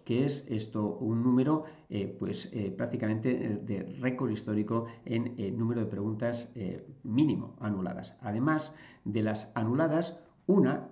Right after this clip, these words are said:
es una pregunta de reserva que no entra en la plantilla, eh, o en la plantilla, no entraba en la plantilla provisional, de forma que realmente, eh, los cambios de puntuaciones derivan de la anulación de la pregunta ciento cuarenta y siete y de la activación de la siguiente pregunta de reserva,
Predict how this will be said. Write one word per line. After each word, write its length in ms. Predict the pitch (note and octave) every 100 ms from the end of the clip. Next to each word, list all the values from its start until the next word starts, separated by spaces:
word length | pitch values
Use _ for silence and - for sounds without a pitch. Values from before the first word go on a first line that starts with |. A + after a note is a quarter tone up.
| -
es 240 | B2+ C3+
una 180 | - B2+
pregunta 360 | A#2+ A#2+ C3+ C3
de 100 | G#2+
reserva 540 | A2 F#3 E3+ - - -
que 160 | - A2
no 160 | A#2+
entra 480 | B2 B2 C3+ D#3 -
en 140 | B2+ F#2+
la 140 | F#2+
plantilla, 580 | G#2 A2+ F#3+ E3 - -
eh, 120 | A#2
o 100 | G#2
en 60 | A2
la 100 | G#2
plantilla, 340 | A2 G#2+ A#2 A2
no 140 | B2+ A#2+
entraba 280 | A#2 C3 A2
en 60 |
la 100 | G2+
plantilla 320 | G#2+ G#2 A2+
provisional, 460 | G2+ A2 A2 D#3+ D#3
de 80 | G#2+
forma 320 | - C#3 C#3+
que 240 | - D3 D3 - -
realmente, 760 | C#3 C3 B2+ B2+ C3+ C3+ C3+ -
eh, 80 | G2
los 240 | G2 G2
cambios 240 | D3+ E3 E3+
de 80 |
puntuaciones 720 | E3+ D3 C3+ B2 B2 B2+ -
derivan 420 | A2 A#2+ C3+ D3+ D3+ -
de 160 | - G#2
la 100 | G#2
anulación 380 | G#2 G2+ G2 D3+
de 100 | E3
la 60 |
pregunta 360 | C3 A#2+ B2+ A2
ciento 400 | - - E3 F3
cuarenta 260 | D#3+ C3 A#2+
y 60 |
siete 480 | A2+ B2 C3+ C3+ -
y 60 | C3+
de 100 | D3
la 80 | C#3+
activación 480 | - G#2+ G2 C3+
de 80 | C3+
la 60 | G#2
siguiente 340 | - A#2+ D3
pregunta 340 | D3 A2+ A#2+ A2+
de 80 |
reserva, 460 | F#2+ F#2+ A#2 A#2+ C3